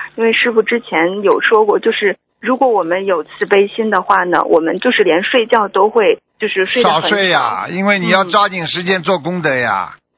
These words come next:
Speaker 1: 是的。
Speaker 2: 个个都是这样的呀，你睡嘛，就把时间就睡掉了呀。
Speaker 1: 嗯，是的，是的，很感恩师父。
Speaker 2: 像师父如果有时候稍微睡的时间长点，我醒过来就觉得后悔呀。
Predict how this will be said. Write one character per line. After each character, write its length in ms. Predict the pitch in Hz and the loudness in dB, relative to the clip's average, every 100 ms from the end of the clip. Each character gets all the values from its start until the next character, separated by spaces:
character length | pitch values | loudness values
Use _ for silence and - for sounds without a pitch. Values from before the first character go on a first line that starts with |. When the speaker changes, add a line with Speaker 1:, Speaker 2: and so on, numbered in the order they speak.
| - | -10
Speaker 1:
是 220 | - 208 | -2 -2
的。 240 | 180 170 - | -2 -6 -2
Speaker 2:
个 140 | 202 | 0
个 120 | 190 | 2
都 120 | 180 175 | 2 0
是 160 | 156 | 0
这 120 | 147 | -2
样 160 | 151 131 | -2 -2
的 80 | 113 | -6
呀， 320 | 104 92 95 - _ - | -6 -6 -8 -14 _ -14
你 180 | 147 151 | -10 -8
睡 260 | - 262 | -4 -2
嘛， 120 | 226 208 | -2 -2
就 120 | 208 | -2
把 140 | 180 | -2
时 200 | 156 - | -2 -4
间 160 | 190 202 | -4 0
就 100 | 185 | 0
睡 220 | - 196 | 0 0
掉 180 | 151 135 | 2 0
了 100 | 113 | 0
呀。 220 | 98 87 - - _ _ | -6 -8 -8 -20 _ _
Speaker 1:
嗯， 260 | 240 202 180 _ | 0 0 -2 _
是 240 | - 226 | -2 0
的， 200 | 190 - - _ - | 0 -4 -6 _ -10
是 200 | - 220 | -4 0
的， 160 | 190 | 0
很 200 | 190 208 | 0 0
感 120 | 208 214 | 2 2
恩 80 | |
师 60 | 180 | 0
父。 60 | 233 | 0
Speaker 2:
像 60 | |
师 80 | 233 | 2
父 100 | 220 | 2
如 200 | 202 208 | 2 2
果 140 | 202 | 2
有 160 | 196 165 | 0 -2
时 140 | 175 196 | -2 0
候 260 | 202 190 | 2 2
稍 180 | 170 208 | 0 0
微 180 | 208 202 | 0 -2
睡 200 | 165 202 | 0 0
的 100 | 180 | 0
时 160 | 160 175 | -2 -2
间 200 | 196 175 | -2 0
长 220 | 151 175 | -2 0
点， 140 | 175 165 | 0 0
我 80 | |
醒 240 | 180 165 147 | -2 -2 -2
过 120 | 180 | 0
来 120 | 185 | 0
就 160 | 170 185 | -2 -4
觉 140 | 170 | -2
得 120 | 175 | -2
后 220 | 185 190 143 | -2 -4 -4
悔 200 | 120 92 | -6 -8
呀。 220 | 95 | -12